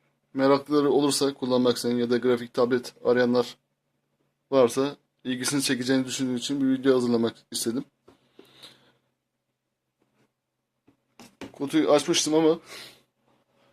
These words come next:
aklıma gelince bir video hazırlamak için şey yaptım. Kutuyu açmayı yarıda kestim. Sizle birlikte açın daha doğrusu.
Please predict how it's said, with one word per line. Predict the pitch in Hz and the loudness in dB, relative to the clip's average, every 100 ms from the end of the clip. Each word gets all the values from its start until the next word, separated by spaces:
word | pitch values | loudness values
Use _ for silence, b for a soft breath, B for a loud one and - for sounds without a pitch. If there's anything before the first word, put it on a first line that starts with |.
| _ _ _ - 262 - - _ _ - | _ _ _ -4 -4 -4 -14 _ _ 2
aklıma | 139 147 160 156 - | 2 2 4 4 4
gelince | 147 151 143 151 139 | 2 4 4 0 0
bir | 143 139 - | 0 -2 -2
video | 143 139 135 | -2 2 2
hazırlamak | 120 135 135 131 - _ _ _ _ _ _ _ _ _ _ _ _ _ _ _ 135 | 4 2 2 -2 -12 _ _ _ _ _ _ _ _ _ _ _ _ _ _ _ -12
için | 120 123 | -6 -4
şey | 120 135 | -2 0
yaptım. | 120 - 170 _ _ _ _ _ _ _ _ _ _ _ _ | 0 -2 -8 _ _ _ _ _ _ _ _ _ _ _ _
Kutuyu | - 120 135 - | -16 -4 -2 2
açmayı | 123 - 131 | 0 2 2
yarıda | 131 127 127 | 2 2 0
kestim. | 113 - 156 _ _ _ _ 120 - - | -2 -2 -10 _ _ _ _ -20 -20 -18
Sizle | - 147 135 135 | -8 0 2 2
birlikte | 120 135 | 0 -2
açın | 117 120 117 | -2 -2 -2
daha | 113 110 | 0 0
doğrusu. | 110 107 165 | -2 -4 -6